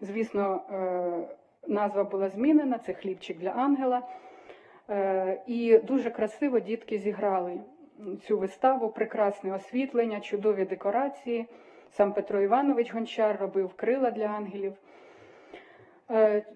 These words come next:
є уривки на, на, в інтернеті, на жаль, все не знято. Але після цього, е, ну, в принципі,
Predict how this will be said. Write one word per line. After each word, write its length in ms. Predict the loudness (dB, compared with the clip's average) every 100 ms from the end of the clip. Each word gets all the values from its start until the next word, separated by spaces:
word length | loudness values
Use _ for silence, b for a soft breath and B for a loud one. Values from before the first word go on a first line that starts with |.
| -8 -8 -4
є 240 | 0 4 4
уривки 560 | 4 0 -4 -2 -2
на, 220 | -2 -4 -6
на, 500 | -6 -2 -2 -2 -4
в 40 |
інтернеті, 500 | -4 -2 0 0 -2
на 120 | -6 -4
жаль, 200 | -4 -6
все 220 | -8 -4
не 140 | -4
знято. 460 | -4 -4 -4 -6 -8 -12 _ _ _ _ _ _ _ 0
Але 340 | 2 4 4 2 -6 _ _ _ -20 -10
після 260 | -8 0 0
цього, 600 | 6 6 8 4 0 -4
е, 20 | -6 -6 -6 -2
ну, 120 | -2
в 120 | -2
принципі, 600 | 2 2 2 -2 0 0